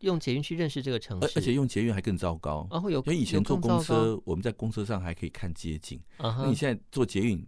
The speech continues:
Speaker 2: 钻到地下去，从，从这个洞下去，从那个洞上来。
Speaker 1: 哦，是啊，那，对，
Speaker 2: 对。
Speaker 1: 所以你就会对城市不够了解，你大概就是说，哎呀，这个点是落在哪一个捷运点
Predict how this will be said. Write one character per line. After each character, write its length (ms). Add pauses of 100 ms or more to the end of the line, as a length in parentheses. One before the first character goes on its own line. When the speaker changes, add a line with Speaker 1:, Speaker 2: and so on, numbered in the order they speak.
(380)
Speaker 2:
钻 200
到 140
地 160
下 160
去， 160
从， 240
从 180
这 120
个 80
洞 200
下 200
去， 100
从 160
那 80
个 80
洞 220
上 180
来。 80
Speaker 1:
哦， 20
是 140
啊， 120
那， 180
对， 200
Speaker 2:
对。 120
Speaker 1:
所 40
以 60
你 140
就 140
会 60
对 160
城 280
市 120
不 140
够 120
了 220
解， 160
你 80
大 120
概 100
就 100
是 160
说， 140
哎 120
呀， 80
这 120
个 80
点 260
是 140
落 160
在 140
哪 200
一 40
个 100
捷 240
运 220
点 200